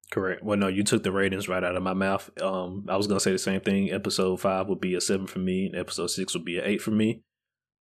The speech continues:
Um, pretty much for really all the same, uh, pretty much for all the same reasons that you just described. So I'm not really gonna get too much into that.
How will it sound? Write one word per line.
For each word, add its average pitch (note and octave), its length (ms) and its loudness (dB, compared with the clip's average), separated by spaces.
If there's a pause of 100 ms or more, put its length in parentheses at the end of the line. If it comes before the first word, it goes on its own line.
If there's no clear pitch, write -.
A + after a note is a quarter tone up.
Um, - 520 -2 (360)
pretty G#3+ 140 6
much A#2+ 220 2
for F#2+ 340 2
really G2 300 2
all F2+ 100 2
the F2+ 100 -2
same, F#2 380 -4 (300)
uh, A#2+ 120 2 (880)
pretty F#3 200 6
much C#3 140 2
for A#2 100 6
all G#2+ 180 6
the F#2+ 140 0
same G#2 240 4
reasons G2+ 260 2
that F#2 180 0
you G2 80 2
just F2+ 400 0
described. G2 440 0
So - 80 0
I'm F#2 60 -2
not F2+ 140 -2
really F2+ 160 -2
gonna F2+ 160 -2
get F2+ 280 -2 (160)
too B2 140 2
much G2+ 220 2
into F#2+ 180 -2
that. A2+ 340 2